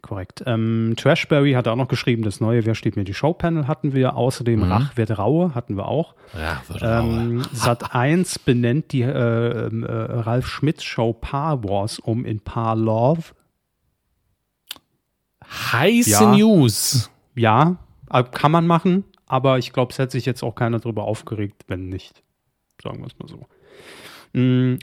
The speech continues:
Speaker 1: Scholz wird befragbar. <laughs> Finde ich sehr gut formuliert, ja, weil er ja jetzt vermehrt, äh, in Interviews und Talkshows dann doch auftaucht. Ähm, Felicia Lu wird arbeitslos, Hashtag E S C. Ja,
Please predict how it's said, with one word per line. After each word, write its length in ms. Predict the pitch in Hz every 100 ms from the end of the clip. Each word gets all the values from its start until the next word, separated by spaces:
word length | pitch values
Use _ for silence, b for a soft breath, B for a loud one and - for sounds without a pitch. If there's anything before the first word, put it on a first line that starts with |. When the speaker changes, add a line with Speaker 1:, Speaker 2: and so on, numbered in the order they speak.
| -
Speaker 1:
Scholz 640 | - - - 120 185 - 123
wird 280 | 135 - -
befragbar. 1080 | 110 - 120 101 156 - - 95 98 165 - -
<laughs> 140 | -
Finde 240 | - 156 127
ich 80 | 127
sehr 240 | 147 135
gut 200 | 123 127
formuliert, 720 | - 123 127 127 139 175 -
ja, 240 | 120 123 135
weil 160 | 117 117
er 100 | 113
ja 140 | 117
jetzt 180 | 117 -
vermehrt, 500 | 127 107 110 120 -
äh, 320 | - 113 110 117 - _ _
in 380 | 147 113 113 - _ _
Interviews 640 | - 131 139 110 113 110 -
und 180 | 113 101
Talkshows 520 | 117 123 - 101 -
dann 280 | 104 104 113
doch 220 | 104 -
auftaucht. 680 | 104 - - 113 139 - b b b b b b b b b b -
Ähm, 760 | 117 117 120 117 117 117 117 _ _ _ _ _ _ -
Felicia 720 | - 123 135 180 175 139 113
Lu 320 | 113 123 160
wird 220 | 139 123 -
arbeitslos, 840 | 123 120 104 - - 95 113 -
Hashtag 340 | 117 - 123 190
E 140 | 113
S 200 | 117 -
C. 340 | - 143 98 101
Ja, 320 | 113 104